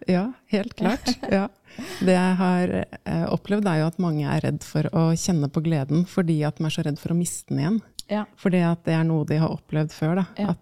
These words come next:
Speaker 1: når de har hatt en enorm glede,
Speaker 2: Ja.
Speaker 1: så plutselig har den
Speaker 2: Ja.
Speaker 1: blitt fratatt dem. På grunn av at noen har, noe har skjedd, eller noen har
Speaker 2: Ja.
Speaker 1: sagt noe, eller
Speaker 2: Ja.
Speaker 1: et eller annet. Så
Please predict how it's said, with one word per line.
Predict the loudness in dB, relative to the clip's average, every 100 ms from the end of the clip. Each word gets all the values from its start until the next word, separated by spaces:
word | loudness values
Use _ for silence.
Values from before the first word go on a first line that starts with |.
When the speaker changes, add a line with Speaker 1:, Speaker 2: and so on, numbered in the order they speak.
| _
Speaker 1:
når | 0
de | 2
har | 2 -2
hatt | -8 -4
en | 0
enorm | 2 2 0
glede, | 0 0 0
Speaker 2:
Ja. | -2
Speaker 1:
så | -4 -8
plutselig | -10 -10 -8 -6 -4
har | -2
den | -2
Speaker 2:
Ja. | -2
Speaker 1:
blitt | -6 -18 -20
fratatt | -4 -4 -4 -4 -6 -2
dem. | -2 -2 -10 -20 _ _ _
På | 2
grunn | 4 2
av | 2
at |
noen | 0 2
har, | 0 2
noe | 2 4
har | 2
skjedd, | 0 -2 -2 -2
eller | 0 2
noen | 2 2
har | 2
Speaker 2:
Ja. | -2
Speaker 1:
sagt | -6 -8 -4
noe, | -2 0
eller | -4 -4
Speaker 2:
Ja. | -6
Speaker 1:
et | -4
eller | -2
annet. | -2 -4
Så | -4